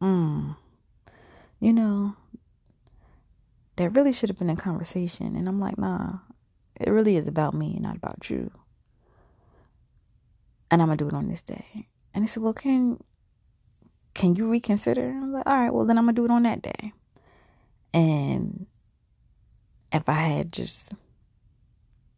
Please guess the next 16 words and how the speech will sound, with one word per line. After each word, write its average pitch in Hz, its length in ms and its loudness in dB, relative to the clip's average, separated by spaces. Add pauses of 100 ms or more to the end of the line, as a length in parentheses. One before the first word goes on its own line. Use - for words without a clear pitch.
(460)
stuck - 500 -4
to - 160 -2
what 156 200 -2
I 151 180 0
had 160 320 -4
known 160 680 0
was 151 200 -4
best 143 280 -4
for - 180 -6
me 139 420 -2 (3250)
in 160 180 2
any 220 280 4
of 151 120 -2
those 143 260 -4
given 139 260 -4
scenarios, - 920 -8